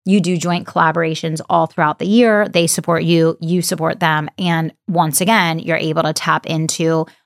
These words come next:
all these different markets that have the same profile of the same avatar,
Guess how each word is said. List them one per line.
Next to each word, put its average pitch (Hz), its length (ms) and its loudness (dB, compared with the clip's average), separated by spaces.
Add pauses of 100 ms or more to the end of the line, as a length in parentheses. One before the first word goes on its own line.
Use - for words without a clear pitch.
(180)
all 180 200 4
these 170 240 0
different 233 460 2
markets 160 480 0
that 170 160 -2
have 165 400 -2
the 175 100 -6
same 160 580 -4 (340)
profile 170 920 2
of 165 140 0
the 170 80 0
same 165 300 -2
avatar, 170 640 0